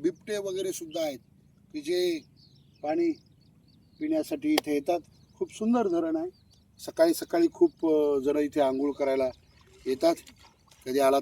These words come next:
तर नक्की या. वृक्षदिंडीमध्ये या पद्धतीचं पर्यटन, शेतकरी, साहित्य आणि वृक्ष या तीन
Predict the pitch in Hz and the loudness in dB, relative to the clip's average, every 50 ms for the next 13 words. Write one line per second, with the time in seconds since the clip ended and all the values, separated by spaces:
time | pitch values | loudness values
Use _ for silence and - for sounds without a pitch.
0 | - - 135 127 135 135 - - - 180 175 165 147 139 139 - - 139 131 139 | 0 -2 -2 -2 -2 -2 2 4 6 6 6 6 4 2 -2 -4 -8 -6 -4 -2
1 | 139 139 135 143 135 117 - _ _ _ _ _ - - - - - - - 127 | -2 0 0 -2 -2 -4 -8 _ _ _ _ _ -20 -20 -20 -20 -20 -16 -12 -6
2 | 131 131 135 131 139 160 175 175 - 175 156 139 160 139 - 156 - - 156 120 | -2 0 2 6 10 10 10 10 8 4 0 0 0 0 0 -4 -4 -4 -4 -2
3 | - 151 151 156 156 139 160 151 131 110 - _ _ _ _ _ _ _ _ - | 2 2 4 4 4 2 2 0 0 -2 -6 _ _ _ _ _ _ _ _ -16
4 | - - 190 196 - - - 202 190 196 190 180 - - - 175 175 202 - - | -2 0 0 0 0 2 2 4 4 4 2 0 -2 -2 0 2 2 2 0 -2
5 | - - - 160 - - 294 - 165 - - - - - 127 - - - - - | -2 2 4 4 4 4 2 2 0 0 0 -2 -4 -6 -8 -10 -12 -20 -20 -20
6 | - - - _ - - - - - - 302 302 285 - - - - _ _ _ | -20 -20 -20 _ -20 -16 -6 -2 0 2 4 4 2 0 -2 -6 -16 _ _ _
7 | - - _ _ - 233 240 226 196 | -20 -20 _ _ 2 4 6 6 6